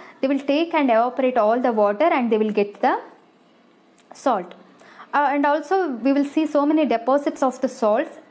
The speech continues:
They can extract and they can purify from there also. We can prepare so many products or so many compounds using salt, that is sodium chloride, as one of the raw material.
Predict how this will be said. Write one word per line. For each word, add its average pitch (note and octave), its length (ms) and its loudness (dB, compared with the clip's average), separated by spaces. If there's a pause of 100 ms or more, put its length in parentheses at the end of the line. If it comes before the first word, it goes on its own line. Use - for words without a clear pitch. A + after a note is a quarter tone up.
(220)
They B3+ 200 2
can C4 280 -2
extract C4 600 -2
and A3+ 180 0
they A3+ 60 2
can A3+ 220 -2
purify A#3+ 420 0
from A3 320 -2
there G3+ 220 0
also. F#3+ 340 -2 (1800)
We D4+ 120 -2
can F4+ 260 -2
prepare C#4+ 320 0
so C#4 240 0
many D#4+ 280 2 (120)
products A#3+ 560 -2
or A#3 140 0
so C4+ 180 0
many D4+ 160 2
compounds C4 600 0
using A#3 380 0
salt, A3+ 600 -2
that A3 180 0
is C#4+ 220 -2
sodium C4+ 340 2
chloride, A3+ 360 2
as G#3 240 -2
one G#3+ 160 0
of A3 180 -2
the D4+ 120 2
raw A3+ 160 2
material. F#3+ 520 -4